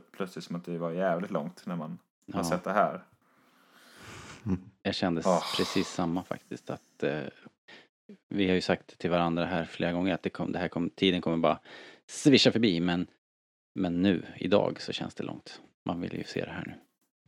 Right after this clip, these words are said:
Speaker 1: Mm.
Speaker 2: Stor pepp. Okej, hörni. Vi, vi rundar av. Ehm,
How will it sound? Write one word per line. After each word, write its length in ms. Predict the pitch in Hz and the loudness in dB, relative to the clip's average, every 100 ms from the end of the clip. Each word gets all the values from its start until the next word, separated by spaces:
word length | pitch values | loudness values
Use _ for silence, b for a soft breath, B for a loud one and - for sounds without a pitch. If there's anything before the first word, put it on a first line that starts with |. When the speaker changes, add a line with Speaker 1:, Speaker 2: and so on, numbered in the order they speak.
| _ _ _ _ _ 92 | _ _ _ _ _ 0
Speaker 1:
Mm. 380 | 92 87 78 82 _ _ _ _ _ _ _ - | 4 4 2 -6 _ _ _ _ _ _ _ 8
Speaker 2:
Stor 180 | 165 | 10
pepp. 260 | - 107 - - B B B | 12 8 6 -16 B B B
Okej, 240 | 156 165 147 | 12 12 12
hörni. 240 | 120 98 - _ | 12 6 0 _
Vi, 480 | 117 143 147 143 139 | 8 12 12 12 10
vi 240 | 135 151 | 10 10
rundar 220 | 143 143 | 10 10
av. 440 | 139 101 78 80 87 | 10 10 10 4 2
Ehm, 460 | 98 95 95 95 | 4 6 4 4